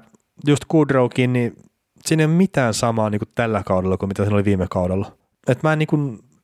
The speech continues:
ymmärrä, miten pystyy pelaajan tasoa heittelemään niin paljon, mutta että ehkä se on sitten itseluottamuskysymys, että,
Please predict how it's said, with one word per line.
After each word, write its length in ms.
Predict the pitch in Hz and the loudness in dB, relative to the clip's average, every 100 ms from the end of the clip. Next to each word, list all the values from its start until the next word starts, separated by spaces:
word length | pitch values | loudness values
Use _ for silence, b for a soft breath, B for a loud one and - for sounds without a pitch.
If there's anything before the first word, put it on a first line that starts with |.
| _ 175 | _ 0
ymmärrä, 360 | 175 135 117 | 2 2 2
miten 280 | 113 117 113 | 0 0 0
pystyy 360 | 120 - 120 110 | 0 0 0 0
pelaajan 380 | 127 123 110 | 0 0 0
tasoa 280 | 110 117 113 | -2 -2 0
heittelemään 500 | 113 120 - 104 101 | 0 -2 -2 0 0
niin 180 | 104 101 | 0 -2
paljon, 340 | - 98 98 | 0 0 0
mutta 200 | 101 - | -4 -6
että 220 | 110 117 117 | -4 -2 -2
ehkä 200 | - 113 | 0 -2
se 60 | |
on 40 | 110 | -2
sitten 220 | - 127 | -2 -2
itseluottamuskysymys, 1080 | 127 110 101 - 101 104 - 101 104 98 101 | 0 0 0 -2 -4 -2 -2 0 0 -2 -4
että, 380 | - 110 92 | -4 -2 -4